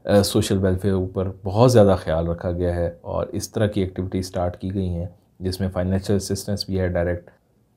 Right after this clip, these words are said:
मेजर प्रोजेक्ट्स अगर हम देखें पंजाब के अंदर, तो कम्युनिटी डेवलपमेंट प्रोग्राम है, ठीक है, फिर मेडिकल सोशल सर्विस प्रोजेक्ट्स हैं, शेल्टर्स होम्स हैं, hostels for wo-, working women हैं, सोशल सर्विस से-, centers for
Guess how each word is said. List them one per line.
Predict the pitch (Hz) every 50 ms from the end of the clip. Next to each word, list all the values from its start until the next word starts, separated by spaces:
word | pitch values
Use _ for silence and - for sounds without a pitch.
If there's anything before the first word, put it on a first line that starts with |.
| _ -
मेजर | 104 104 127 147 160 180 131
प्रोजेक्ट्स | 120 139 127 127 135 131 - 139
अगर | 127 127 123
हम | 120 113
देखें | 107 107 110 - 120 113
पंजाब | 113 104 101 98 101 101 104 -
के | 113
अंदर, | 110 110 110 107
तो | - 110 107
कम्युनिटी | 107 - 107 110 117 120 117 - 117
डेवलपमेंट | 113 101 104 101 104 110 110 107
प्रोग्राम | - 104 101 101 95 95 98 98
है, | 98 104 110 - _ -
ठीक | 107 98 101 -
है, | 110 113 - - - _ -
फिर | 110 104
मेडिकल | 104 101 98 95 95 107 107 120 110
सोशल | 110 - 110 104 - 113
सर्विस | 107 - 107 101 104 101 -
प्रोजेक्ट्स | - - 101 95 95 101 98 - - -
हैं, | 104 101 104 110 - _ _ _ _ _ _ -
शेल्टर्स | - - - 104 104 107 123 117 110 107 -
होम्स | 104 101 104 101 101 101 -
हैं, | 98 98 98 95 92 -
hostels | 98 101 - - - 113 104 - -
for | 107
wo-, | 101 98 101 98 101 - - 98 95 98
working | 95 95 - 104 98 92
women | 95 98 101 104 104 101
हैं, | 98 95 98 98 98 - _ _ _ _ _ _ _ _ _
सोशल | - - 131 123 117 127 127
सर्विस | 117 - 120 113 113 110 113 -
से-, | 123 113 110 107 104
centers | - - 110 104 101 - 110 104 -
for | - 104